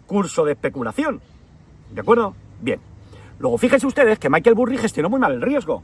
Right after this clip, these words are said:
Porque desde que abrió sus posiciones, el S and P quinientos subió prácticamente un treinta por ciento.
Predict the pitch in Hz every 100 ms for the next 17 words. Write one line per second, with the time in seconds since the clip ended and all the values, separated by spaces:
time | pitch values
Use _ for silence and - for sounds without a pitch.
0 | - - - - - - - - 175 165
1 | 143 151 113 135 196 240 233 240 247 262
2 | 254 226 156 196 233 220 233 233 240 202
3 | 226 - - - - 185 233 190 214 262
4 | 170 151 185 127 254 262 220